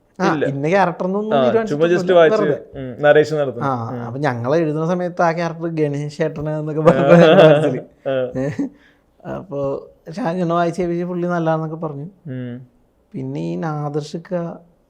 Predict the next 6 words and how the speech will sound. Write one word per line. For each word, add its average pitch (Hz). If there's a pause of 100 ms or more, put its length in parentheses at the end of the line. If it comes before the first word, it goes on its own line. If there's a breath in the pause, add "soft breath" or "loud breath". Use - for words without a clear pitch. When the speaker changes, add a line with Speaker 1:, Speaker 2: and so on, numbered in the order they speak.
(380)
Speaker 1:
ഈ 135
ബഡായി 135
ബംഗ്ലാവ് 151
ബിബിൻ 165
എഴുതുന്നുണ്ട്. 131
Speaker 2:
ആ. 117